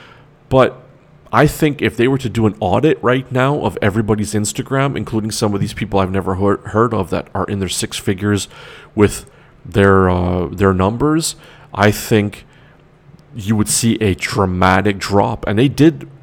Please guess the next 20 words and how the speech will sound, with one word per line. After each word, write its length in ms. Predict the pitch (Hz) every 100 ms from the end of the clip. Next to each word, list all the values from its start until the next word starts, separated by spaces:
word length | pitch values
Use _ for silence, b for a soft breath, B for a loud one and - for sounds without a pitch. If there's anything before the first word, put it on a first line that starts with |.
| _
they 140 | 117 131
did 360 | - 131 135
do 200 | 113 143
this 400 | 101 80 - - - -
a 60 |
few 200 | - 110
years 320 | 101 92 92 80
back 380 | 98 101 87
where 100 | 101
they 140 | 95 90
audited 440 | 98 95 104 98
people's 360 | - 98 95 87
accounts, 560 | - 110 110 175 - - B B B
myself 480 | - 98 - 110 -
included, 480 | 113 - 127 131 98
and 160 | 95 92
the 60 |
numbers 420 | 87 92 95 90
dropped 500 | - 110 131 101 -
significantly. 880 | - 101 101 139 147 113 - 69 55